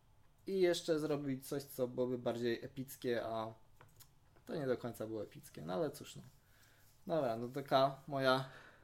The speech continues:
e, mój taki słowotok o tym, co myślę i pewnie dużo z was podziela moją opinię. No już za tydzień kolejny odcinek, zobaczymy, co tam będzie. Myślę, że teraz będzie jeden taki odcinek przestoju. Cieszmy się, cieszmy się,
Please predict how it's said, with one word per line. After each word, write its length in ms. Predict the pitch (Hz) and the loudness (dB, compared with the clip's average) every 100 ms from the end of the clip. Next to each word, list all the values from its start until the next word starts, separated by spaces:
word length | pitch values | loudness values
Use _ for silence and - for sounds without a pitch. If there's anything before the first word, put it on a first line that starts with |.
| - - - - - - - - - _ - - - - 160 | -20 -20 -20 -20 -20 -20 -20 -20 -20 _ -20 -20 -20 -12 -4
e, 300 | 147 147 143 | -2 0 0
mój 160 | 147 | 0
taki 220 | 139 139 | -2 -4
słowotok 580 | 139 147 139 139 139 127 | -4 -2 -2 -2 -2 -2
o 120 | 139 | -4
tym, 260 | 135 135 127 | -4 -4 -4
co 260 | - 127 131 | -2 -2 0
myślę 640 | 151 151 160 151 147 - | -4 -4 0 2 2 0
i 480 | 131 123 120 120 120 - - _ _ - - - - - - - | -2 -4 -2 -4 -6 -10 -20 _ _ -20 -20 -20 -20 -20 -16 -4
pewnie 220 | 165 156 147 | -2 0 0
dużo 200 | 147 139 | 0 0
z 20 | |
was 160 | 139 135 | -2 -2
podziela 420 | 143 131 127 123 | -4 2 2 2
moją 240 | 120 120 | 0 -2
opinię. 500 | 120 165 165 170 170 - - - - _ - | -4 -4 -2 -2 -2 -8 -20 -20 -20 _ -10
No 80 | 269 | -6
już 100 | 214 | -4
za 80 | |
tydzień 340 | 202 165 160 156 | -2 -2 -2 -2
kolejny 280 | 156 143 139 | -2 -2 -2
odcinek, 420 | - 143 123 117 | -6 -6 -6 -6
zobaczymy, 440 | 120 123 127 120 | -6 -6 -6 -8
co 120 | 117 | -8
tam 240 | - 113 117 | -8 -6 -4
będzie. 240 | 117 117 | -4 -4
Myślę, 200 | 135 156 | -4 -4
że 100 | 147 | -2
teraz 200 | 147 139 | 2 2
będzie 200 | 139 135 | 2 0
jeden 160 | 139 131 | 0 0
taki 200 | 127 139 | -2 -4
odcinek 300 | - 135 123 | -4 -6 -6
przestoju. 680 | - 139 - 196 196 190 190 - - - _ - - - | -6 -6 0 2 4 2 -2 -12 -20 -20 _ -20 -20 -14
Cieszmy 260 | - 143 139 | -8 -6 -6
się, 160 | 139 131 | -6 -4
cieszmy 320 | 165 165 160 | -4 -4 -4
się, 280 | - 165 | 0 0